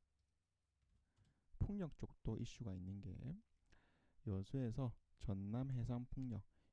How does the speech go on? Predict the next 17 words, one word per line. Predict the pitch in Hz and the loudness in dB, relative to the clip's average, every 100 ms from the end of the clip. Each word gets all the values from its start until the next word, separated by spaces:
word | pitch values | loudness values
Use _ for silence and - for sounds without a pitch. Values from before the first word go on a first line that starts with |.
| - | -10
이게 | 165 | -6
뭐 | 165 135 | -4 -4
지역이라서 | - 135 190 196 156 120 - | 0 4 6 4 2 0 -2
좀 | 110 101 | -4 -2
그렇지만, | - 110 - 107 113 104 - _ _ - | -2 -2 -2 -2 -2 -4 -10 _ _ -18
실제 | - 220 208 - 156 123 180 _ _ _ - | -2 0 0 2 2 2 -2 _ _ _ -2
전, | 110 98 98 _ - | 2 2 0 _ -4
어, | 76 64 60 62 - - | -2 -2 -4 -8 -10 -8
서해나 | - 180 190 127 110 104 - _ _ _ - | -2 4 4 4 2 -2 -6 _ _ _ -16
서해 | - 190 202 156 | -4 0 2 0
쪽에 | - 110 107 110 | 0 -2 0 -2
우리가 | 92 98 101 | 0 0 0
폭력 | - 185 160 - | 0 0 -2 2
단지를, | 98 98 113 101 92 113 190 - - - - - - | 0 0 0 2 4 2 -2 -8 -18 -20 -20 -20 -10
어, | 65 - | -10 -6
만들 | - 92 101 113 101 101 | -2 0 4 4 6 4
그런 | - 95 92 101 147 | 2 0 2 0 -2